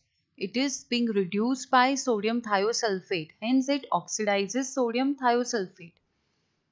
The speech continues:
So other examples are potassium iodate, potassium bromate, seric ammonium sulfate. Give example of self indicator. So we have seen in one of the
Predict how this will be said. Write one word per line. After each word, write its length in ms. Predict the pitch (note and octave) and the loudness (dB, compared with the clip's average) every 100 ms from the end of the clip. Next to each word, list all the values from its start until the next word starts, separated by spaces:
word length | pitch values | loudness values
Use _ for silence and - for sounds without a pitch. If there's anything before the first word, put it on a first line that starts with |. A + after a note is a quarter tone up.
| _ _ _ _ _ _ _ _ _ | _ _ _ _ _ _ _ _ _
So 180 | - - | -12 -4
other 300 | G3 F#3 C#4 | -2 2 2
examples 680 | C4+ - B3 A#3 B3 B3+ B3 | 0 0 0 0 -2 0 2
are 140 | F#3+ | 2
potassium 580 | F#3+ F#3+ F#3 F3+ - G3 | 0 -6 -4 -4 -4 -4
iodate, 600 | F#3+ F#3 F#3 G3 B3 - _ _ | -4 -4 -4 -4 -4 -8 _ _
potassium 640 | G3+ G3+ G#3 G3 A#3+ A#3 | -6 0 0 0 0 -2
bromate, 580 | - F#3+ F3+ F3 G3 B3 - _ _ - | -2 -4 -2 -2 -6 -8 -14 _ _ -18
seric 460 | - A3 G3+ A#3+ A#3+ | -2 2 2 0 -2
ammonium 540 | G3+ F#3+ F#3 B3 D#4+ | -2 -2 -2 -2 -4
sulfate. 600 | - G#3+ F3 - D3 - _ _ _ _ _ _ _ _ _ _ _ _ - | -2 -2 -2 -6 -12 -12 _ _ _ _ _ _ _ _ _ _ _ _ -8
Give 220 | A#3 C4+ | -2 -2
example 640 | C#4 F#3+ A3 G3+ G#3 A#3 | -2 0 0 0 -2 0
of 240 | G#3+ B3+ - | 2 0 -4
self 500 | - - G#3+ B3 - | -6 0 2 0 -6
indicator. 760 | - F#3+ F#3 F3+ E3+ D#3+ E3 - E3 | -6 -4 -4 -4 -6 -6 -10 -12 -18
So 360 | - - G#3 G#3+ | -16 -6 -4 -4
we 80 | G3 | -2
have 220 | G#3 G#3+ | 0 0
seen 400 | G#3+ - A3+ C4 | -2 -4 0 2
in 200 | C#4+ C#4+ - _ _ _ _ _ _ _ | 4 2 -2 _ _ _ _ _ _ _
one 300 | F#3 F#3+ F#3 | -4 -2 2
of 240 | G3+ A3+ - - | 2 0 -4 -4
the 260 | C4+ D4 | -2 -2